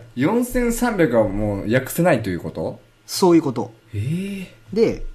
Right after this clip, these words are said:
Speaker 2: 英語辞書は二百万語程度ある言葉なんだよね。
Speaker 1: うん、うん。
Speaker 2: 二百万語程度ある言葉がある中で、
Speaker 1: うん。
Speaker 2: 感情を表す言葉が二百程度っていうこと。
Speaker 1: うん。
Speaker 2: それに対して、日本語辞書は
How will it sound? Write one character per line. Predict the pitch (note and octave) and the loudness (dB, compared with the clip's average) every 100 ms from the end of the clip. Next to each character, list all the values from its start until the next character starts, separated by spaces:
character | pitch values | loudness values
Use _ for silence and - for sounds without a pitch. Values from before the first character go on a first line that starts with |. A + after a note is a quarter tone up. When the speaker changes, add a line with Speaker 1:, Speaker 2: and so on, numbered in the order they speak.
| - | 0
Speaker 2:
英 | G3+ B3+ | 4 6
語 | A#3 B3 | 4 4
辞 | A3+ | 2
書 | A#3 B2 | 0 0
は | C3 C3+ - - - | 0 -2 -6 -8 2
二 | E3+ | 4
百 | A3 A#3 | 6 4
万 | A3+ A3 G#3 | 4 4 2
語 | F#3+ | 0
程 | G3 F#3+ | 2 2
度 | A#2 A2 | 2 -2
あ | C3 | -4
る | A2+ | -4
言 | B2 A#2 A#2+ | -6 -4 -2
葉 | A#2+ A2+ - | -4 -6 -8
な | A2+ | -8
ん | |
だ | G#2 | -4
よ | |
ね。 | B2+ A3+ - | -4 -4 -6
Speaker 1:
う | |
ん、 | G#2 | -10
う | |
ん。 | E2+ - _ - | -10 -16 _ -8
Speaker 2:
二 | B2 | -2
百 | C#3+ D3+ | 0 0
万 | E3 E3 D#3 | 0 0 0
語 | D3 | -2
程 | E3 C#3 | 0 0
度 | - | -2
あ | C3+ | -8
る | A2 | -8
言 | A2+ A#2 C3 | -8 -6 -4
葉 | C3 | -4
が | A#2+ A2+ | -4 -8
あ | D#3+ | -6
る | E3 | -2
中 | C#3 F3+ C#3 | 0 0 -2
で、 | A#2+ C#3 A3+ C3+ - | -2 2 2 0 -8
Speaker 1:
う | |
ん。 | G2+ F#2+ - - _ | -12 -12 -16 -20 _
Speaker 2:
感 | - G3 G3+ | -2 2 2
情 | G3 G3 | 2 0
を | F#3+ | 0
表 | F3 F3+ F#3 - | -2 0 -2 -4
す | - | -8
言 | A#2 A#2+ | -6 -6
葉 | B2+ | -6
が | C3 A2 | -6 -6
二 | A2+ B2 | -2 -2
百 | A#2+ A#2+ | -2 -4
程 | B2+ A2 | -2 -2
度 | G#2+ | -4
っ | |
て | G#2 G#2 | -8 -10
い | |
う | |
こ | F2 | -8
と。 | - - _ | -14 -18 _
Speaker 1:
う | G#2 | -6
ん。 | G2+ D#2 D#2+ _ _ | -6 -8 -14 _ _
Speaker 2:
そ | - G3 | -4 0
れ | A#3+ | 2
に | B3 | 2
対 | A#3 A#3+ A3+ | 0 0 0
し | - - | -4 -4
て、 | - F#3 - - - C3 | 2 2 0 -12 -6 -2
日 | |
本 | C#3+ G#3 A3 | 2 4 2
語 | F#3+ F3 | 2 0
辞 | F3 | 0
書 | - C3 | -2 0
は | D3+ F#2+ | 0 -2